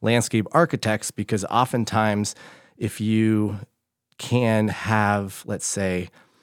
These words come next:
not inside information, but if you can get a first lead on a project that might be coming out, then you can position yourself to perhaps help a contractor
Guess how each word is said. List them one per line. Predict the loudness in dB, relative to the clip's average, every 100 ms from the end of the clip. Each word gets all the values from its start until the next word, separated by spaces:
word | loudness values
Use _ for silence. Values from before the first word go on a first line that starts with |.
| _ -12 -12 _ -2
not | -2 2
inside | 4 4 4 0 0
information, | -2 -2 -2 -2 -4 -4 -4
but | -4
if | -4 -2
you | 2
can | 2
get | 4 2 2 _ _ _ -6
a | -2 0 0 -2
first | -6 -8 -2 0 0 -2 -8 -14 _ _ -6
lead | -2 2 2 2 0 -2
on | -2 -2
a | 0
project | 6 6 6 2
that | 2
might | 0 0
be | -2
coming | 0 0 2
out, | 2 2
then | 2
you | 0
can | 2 0
position | 2 0 0 0 -2
yourself | -2 -4 0 2 0 -2
to | -6 -4 -4 -6 -14 -20 -8
perhaps | -4 2 2 2 -6 -8
help | -2 0 0
a | -2
contractor | -2 -2 0 0 -2 -2 -4 -4 -4